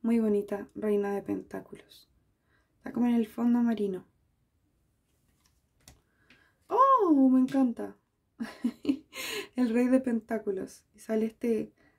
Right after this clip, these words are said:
gato egipcio, gato faraón. Me encanta. Vamos a las espadas y tenemos el as de espadas. Me encanta que haya ilustraciones en blanco y negro entre medio, como que le da un toque especial.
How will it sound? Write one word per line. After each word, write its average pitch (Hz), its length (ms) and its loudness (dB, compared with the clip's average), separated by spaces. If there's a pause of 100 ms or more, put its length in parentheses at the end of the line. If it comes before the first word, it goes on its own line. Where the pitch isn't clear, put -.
(140)
gato 233 580 -2
egipcio, 233 640 -8
gato 226 260 -2
faraón. 220 640 0 (1600)
Me 220 100 -6
encanta. 202 500 -6 (3250)
Vamos 240 340 4
a 254 80 2
las 233 140 -2
espadas 311 880 -2
y 220 140 -10
tenemos 226 400 -2
el 220 100 0
as 233 160 -4
de 240 60 -8
espadas. 214 600 -4 (560)
Me 214 100 -2
encanta 208 580 -2 (180)
que 214 80 -6
haya 220 140 2
ilustraciones 240 640 0
en 247 100 4
blanco 240 300 0
y 233 60 0
negro 233 240 0
entre 240 260 -2
medio, 240 280 2
como 240 280 0
que 226 80 -2
le 208 140 0
da 214 100 -2
un 220 80 -4
toque 233 240 -8
especial. 160 600 -8